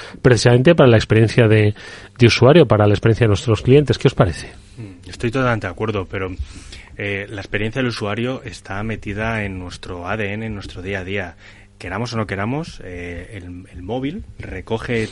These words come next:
Speaker 2: todo lo hablado, recoge todo lo dicho y se utiliza a diario en multitud de temas. Lo cogen en, en nuestro correo, lo cogen en nuestras redes sociales.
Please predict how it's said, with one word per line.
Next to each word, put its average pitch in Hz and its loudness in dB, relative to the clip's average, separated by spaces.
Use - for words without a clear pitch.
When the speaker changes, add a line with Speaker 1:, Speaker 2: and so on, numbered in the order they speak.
Speaker 2:
todo 104 -4
lo 98 -4
hablado, 117 -2
recoge 98 -12
todo 95 -6
lo 87 -6
dicho 123 -4
y 107 -6
se - -6
utiliza 101 -6
a 104 -4
diario 104 -4
en 92 -10
multitud 101 -4
de 92 -2
temas. 87 -12
Lo 90 -8
cogen 95 -6
en, 87 -10
en 90 -10
nuestro - -12
correo, 131 4
lo 104 0
cogen 92 -8
en 92 -8
nuestras 92 -6
redes 92 -4
sociales. 117 2